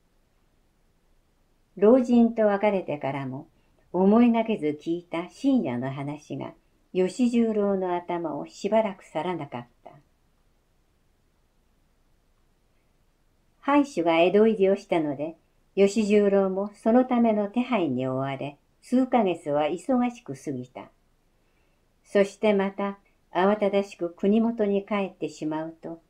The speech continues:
江戸屋敷は急にひっそりした。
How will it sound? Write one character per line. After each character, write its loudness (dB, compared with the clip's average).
江 4
戸 4
屋 2
敷 -8
は -2
急 0
に -2
ひ -6
っ -2
そ -8
り -4
し -20
た。 -16